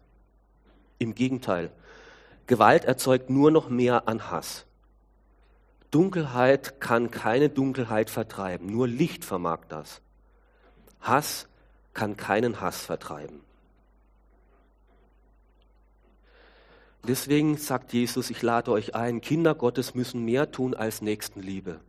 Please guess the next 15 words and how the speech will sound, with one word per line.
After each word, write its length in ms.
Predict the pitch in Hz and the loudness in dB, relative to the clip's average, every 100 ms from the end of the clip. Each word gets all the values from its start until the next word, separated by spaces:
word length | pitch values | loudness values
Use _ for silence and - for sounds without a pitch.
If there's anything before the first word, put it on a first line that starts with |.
| _ _ _ _ _ _ _ _ _ _ - - - - - - | _ _ _ _ _ _ _ _ _ _ -20 -20 -20 -20 -16 -2
Wenn 120 | 123 | 0
unser 360 | 139 143 - 113 | 2 0 0 -2
Glaube 640 | 117 117 165 170 113 95 - _ _ - | 2 4 6 6 2 0 -14 _ _ -8
und 140 | 113 | -6
unser 240 | 123 120 117 | -4 -4 -4
Glaube 420 | 117 113 123 101 | 0 2 2 0
an 140 | 117 | 0
Jesus 360 | 113 110 110 - | -2 -4 -6 -10
Christus 640 | - 170 - - 104 - - - - - - - | -6 -6 -6 -4 -4 -6 -14 -20 -20 -20 -8 -2
nicht 240 | 135 - | -2 -2
über 200 | 120 123 | -4 -2
das, 240 | 117 - - | -2 -4 -6
den 400 | 117 120 113 113 | -6 -4 -6 -4
gewöhnlichen 680 | 107 117 160 196 175 151 | -6 2 4 4 0 -6
Standpunkt 960 | - - 120 147 151 - 120 104 - | -8 0 0 0 -4 -4 -4 -4 -10